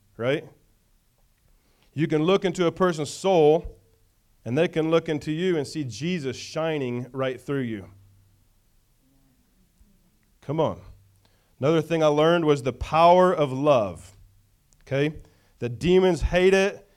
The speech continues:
when God manifests love on people 'cause they lose control.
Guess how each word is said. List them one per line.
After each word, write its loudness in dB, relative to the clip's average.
when -6
God 4
manifests -2
love 0
on 2
people -2
'cause -10
they -2
lose 0
control. -6